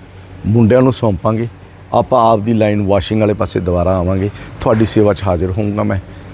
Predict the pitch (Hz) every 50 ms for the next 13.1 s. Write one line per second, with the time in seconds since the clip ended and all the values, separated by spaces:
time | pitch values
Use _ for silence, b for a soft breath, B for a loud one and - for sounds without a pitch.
0 | - - - - - - 147 - - - - 123 117 113 139 143 135 139 143 151
1 | 156 139 147 151 139 - - 170 147 - - - - 127 127 123 113 123 120 120
2 | 110 107 107 117 123 107 - - - - 123 120 123 123 120 120 110 101 95 -
3 | 95 95 90 87 - 80 71 73 73 71 - - B B B B B B B B
4 | - - 147 127 - 160 - - 139 131 135 135 135 160 147 151 143 143 143 139
5 | 127 113 104 117 120 123 123 - 127 120 104 - - 113 101 113 117 120 110 110
6 | 113 113 110 104 92 87 90 87 104 110 113 107 101 104 117 117 - - - -
7 | - - - - - - - - - - B B B B B B B B B B
8 | 127 - - 165 147 - - 139 131 143 143 151 131 - 123 110 107 104 101 104
9 | 95 - 104 98 98 95 87 98 95 98 104 127 139 135 B B B B B -
10 | 151 127 - 143 135 127 - 135 120 - - - 131 110 - 131 120 135 131 -
11 | - 107 - - 113 113 107 - - 120 - - 117 - 104 104 104 101 107 110
12 | 107 - - - 104 98 98 - - - 92 85 - - 92 80 76 80 98 95
13 | 92 85